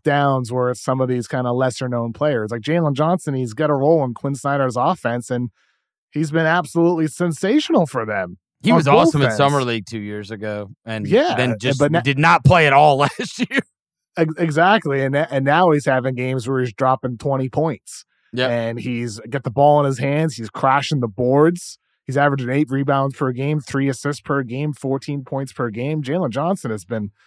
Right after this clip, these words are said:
Speaker 1: absolutely outstanding for the Hawks. And
Speaker 2: Well, and, and on the flip side, in terms of guys that have been playing, uh, the, uh, the, you mentioned O K C.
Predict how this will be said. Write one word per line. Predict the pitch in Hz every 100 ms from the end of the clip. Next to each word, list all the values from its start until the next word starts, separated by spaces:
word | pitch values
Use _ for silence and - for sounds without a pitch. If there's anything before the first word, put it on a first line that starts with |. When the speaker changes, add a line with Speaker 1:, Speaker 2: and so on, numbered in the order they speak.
| _ _ _
Speaker 1:
absolutely | 135 165 143 160 147 143 131
outstanding | 120 110 - 131 131 185 127
for | 120
the | 98
Hawks. | 95 95 95 - 117
And | 104
Speaker 2:
Well, | 165 156 - _ _
and, | 147 156 147 _ -
and | 165
on | 165
the | 147 -
flip | 196 220 -
side, | 180 151 135 131 127 _ _ _
in | 143 135
terms | 147 139
of | 127
guys | 110 135 123
that | 120
have | 123 127
been | 120 107 -
playing, | 127 120 117 113 -
uh, | 123 113 98 95 _ _ _ _ -
the, | 113 127 120
uh, | 110 104 95 92 - _ _ _ _ _ _ _ _ _ _ _ _ _ _
the, | 123 120 117
you | 143 151
mentioned | 147 135 131
O | 131
K | 123 127
C. | - 131 139